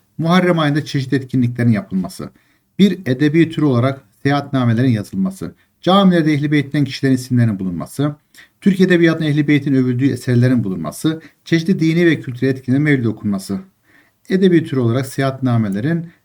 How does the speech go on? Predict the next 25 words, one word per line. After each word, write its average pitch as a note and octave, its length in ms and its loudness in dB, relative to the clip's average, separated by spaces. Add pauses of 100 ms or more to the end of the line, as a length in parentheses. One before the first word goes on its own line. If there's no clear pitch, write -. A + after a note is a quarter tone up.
Ehl-i A#2 280 0
Beyt G2 280 -6
ile D#3 240 -4
alakası A2+ 720 -4
yok. - 380 -8 (1900)
Boşluk G#3+ 400 0
doldurma F#3+ 360 8
sorumuz F3+ 420 2
var B2+ 100 2
altıncı A#2+ 400 0
sorumuzda. G#2 500 -4
Hemen C3+ 280 0
dolduralım A2 480 -2
boşlukları, G#2+ 520 -6
bakalım G#2+ 380 -4
neler F#2+ 220 -4
gelecek. F#2+ 540 -2 (600)
Hazreti A3 360 2
Muhammed'in G3+ 500 4
eşi, F3 340 2
çocukları, D#3+ 580 0
torunları D3+ 400 -2
ve C3 60 0
yakın B2+ 200 -4
akrabalarına C3+ 1000 0